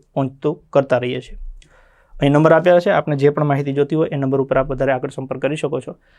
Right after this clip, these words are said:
બાકી જે મિત્રોને વનરક્ષકની પરીક્ષા આપવાની છે એ મિત્રો જેટલું શક્ય બને એટલું વધારે રિવિઝન કરતા રહો. જેમ જેમ રિવિઝન કરતા રહેશો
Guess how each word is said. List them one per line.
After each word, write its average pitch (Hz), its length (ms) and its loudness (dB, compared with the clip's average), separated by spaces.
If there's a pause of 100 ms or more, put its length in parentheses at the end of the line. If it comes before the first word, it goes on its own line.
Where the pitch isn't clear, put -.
(140)
બાકી 139 180 0
જે 139 140 2
મિત્રોને 143 320 0
વનરક્ષકની 139 500 -2
પરીક્ષા 131 280 -2
આપવાની 156 300 -2
છે - 100 -6
એ 151 140 -6
મિત્રો 135 320 -2
જેટલું 139 480 -6
શક્ય 139 240 -6
બને 139 200 -2
એટલું 135 180 0
વધારે 135 240 2
રિવિઝન 135 360 2
કરતા 151 260 2
રહો. 135 260 0 (400)
જેમ 151 140 6
જેમ 147 140 2
રિવિઝન 139 360 2
કરતા 143 240 2
રહેશો 135 240 0